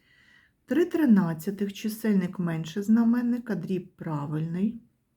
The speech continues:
Дві п'ятих чисельник менше знаменника, дріб правильний.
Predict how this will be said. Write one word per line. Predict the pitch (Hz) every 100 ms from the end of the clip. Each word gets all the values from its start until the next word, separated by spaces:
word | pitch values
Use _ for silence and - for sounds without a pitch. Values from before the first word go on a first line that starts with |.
| _ _ _ _ _ _ _ _ _ _ _ _ _ _ _ _ _ _
Дві | 196 202 339
п'ятих | 302 233 196 185 - 202
чисельник | - 214 - 220 185 180 185
менше | 170 160 160 -
знаменника, | 226 240 240 247 247 254 254 220 226 220 -
дріб | 180 160 180 170 -
правильний. | - 156 143 143 156 180 214 262